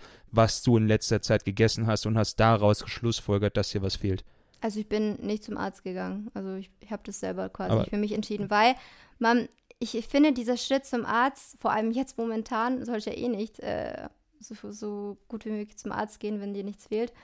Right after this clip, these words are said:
Speaker 2: finde ich immer so, ja, die wollen eben diese Medikamente verma-, vermarkten.
Speaker 1: Mhm.
Speaker 2: Weil das ist auch der Job so, ja, die wollen die Symptome, aber das ist ja, man behandelt ja wirklich das Symptom, aber nicht die Ursache, finde ich immer.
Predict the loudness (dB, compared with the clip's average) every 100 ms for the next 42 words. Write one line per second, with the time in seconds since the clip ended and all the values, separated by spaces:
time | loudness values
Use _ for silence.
0 | _ _ _ _ _ 2 2 2 2 2
1 | 2 0 2 2 2 0 0 0 0 -2
2 | -2 -2 -2 0 0 -2 -4 -4 0 2
3 | 2 0 -6 -10 -8 -10 -12 -12 -8 -8
4 | -10 -10 -12 -12 _ 4 4 2 -2 -6
5 | -8 -6 -2 -2 -2 -2 -2 -2 -4 -2
6 | 0 0 -2 -4 -6 -6 -2 -2 0 -2
7 | -2 -2 0 -2 -6 -18 -8 -4 -4 -4
8 | -6 -2 0 0 -2 _ _ _ _ _
9 | -6 0 0 0 0 2 4 4 0 -2
10 | -2 -2 -6 -6 -6 -6 -8 -6 -2 -2
11 | 0 0 0 0 -2 -2 -2 -6 -4 -2
12 | -2 -6 -8 -12 -12 -10 -8 -8 -8 -10
13 | -8 -10